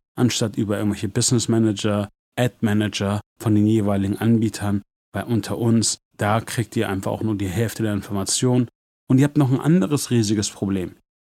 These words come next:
Ihr könnt die Daten nicht einmal challengen, weil ihr keine Datengrundlage habt bei euch selber, um die Daten zu challengen. Und ich kann euch einiges sagen, sogar bei C-P-C-Kampagnen sehe ich sehr oft, dass komischerweise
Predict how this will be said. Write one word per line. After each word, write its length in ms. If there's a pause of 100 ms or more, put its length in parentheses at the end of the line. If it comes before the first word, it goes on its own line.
(160)
Ihr 80
könnt 200
die 100
Daten 300
nicht 180
einmal 240
challengen, 600 (300)
weil 140
ihr 60
keine 260
Datengrundlage 840
habt 160
bei 100
euch 140
selber, 400 (160)
um 280 (220)
die 80
Daten 400
zu 160
challengen. 640
Und 120
ich 100
kann 160
euch 160
einiges 400
sagen, 260 (360)
sogar 220
bei 100
C-P-C-Kampagnen 1120
sehe 160
ich 100
sehr 320
oft, 280 (160)
dass 180
komischerweise 960